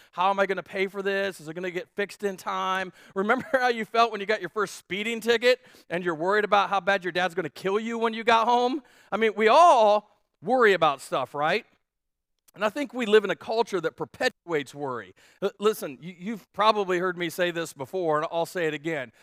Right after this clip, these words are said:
Most of us, most of all of us, like, if you would simply just stop watching the news and listening to political talk radio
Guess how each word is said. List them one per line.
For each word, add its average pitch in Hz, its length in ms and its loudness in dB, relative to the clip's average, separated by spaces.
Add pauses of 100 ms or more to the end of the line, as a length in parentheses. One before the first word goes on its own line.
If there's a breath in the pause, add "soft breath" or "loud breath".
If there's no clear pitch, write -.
(140 soft breath)
Most 196 340 0
of 277 140 4
us, - 480 0 (220)
most 175 400 -8
of 180 260 -4 (160)
all 208 400 0
of 233 160 -2
us, 262 420 -2 (320 soft breath)
like, 185 200 2
if 185 100 -2
you 262 120 -4
would 269 140 -2
simply 240 760 -4
just 196 360 0
stop 196 340 -2
watching 185 440 -4
the 165 80 -4
news 175 440 -2 (260 soft breath)
and 147 200 -4
listening 190 760 -4 (280 soft breath)
to 131 80 -14
political 185 440 -4
talk 185 300 -4
radio 175 640 0